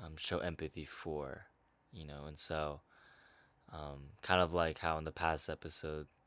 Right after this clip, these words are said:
past two episodes, we talk about love, um, and how that is universal. I would like to say that grief is universal as well.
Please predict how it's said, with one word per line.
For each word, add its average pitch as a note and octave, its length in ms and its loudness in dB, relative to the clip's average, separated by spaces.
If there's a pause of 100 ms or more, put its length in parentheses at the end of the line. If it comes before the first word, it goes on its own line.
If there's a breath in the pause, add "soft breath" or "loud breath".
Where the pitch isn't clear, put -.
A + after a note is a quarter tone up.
(640 loud breath)
past F2 280 4
two G2 140 6
episodes, D#2+ 400 0
we D#2 80 -6
talk D#2 240 -2
about C2 260 -2
love, D#2 640 0 (580 soft breath)
um, D2 520 -6 (320)
and E2+ 100 -6
how E2 160 4
that E2 240 8
is D2+ 160 0
universal. D2+ 800 -6
I D2 100 -4
would C#2+ 100 -6
like D2+ 140 -6
to D#2 80 -8
say D2+ 200 -4
that D#2 160 -6
grief E2 320 -8
is F2+ 240 -2
universal D2+ 600 -6
as - 140 -12
well. - 280 -10